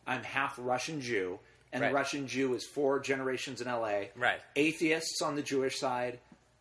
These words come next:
Speaker 1: r-, spiritual folks, like, crazy mix. And then
Speaker 2: Right.
Speaker 1: everybody moved to L A.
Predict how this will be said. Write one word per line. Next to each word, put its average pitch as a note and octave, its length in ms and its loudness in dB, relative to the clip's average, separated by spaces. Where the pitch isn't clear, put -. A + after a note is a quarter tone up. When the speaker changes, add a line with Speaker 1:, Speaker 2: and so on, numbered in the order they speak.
Speaker 1:
r-, C3+ 240 -2
spiritual D#3 540 0
folks, C#3 480 0
like, C#3+ 280 4
crazy D#3 360 2
mix. G#2+ 440 -6
And E3+ 120 4
then - 80 6
Speaker 2:
Right. F#3 60 6
Speaker 1:
everybody F3 300 4
moved D#3+ 200 0
to D3+ 80 4
L A#2+ 160 0
A. D#2 80 -6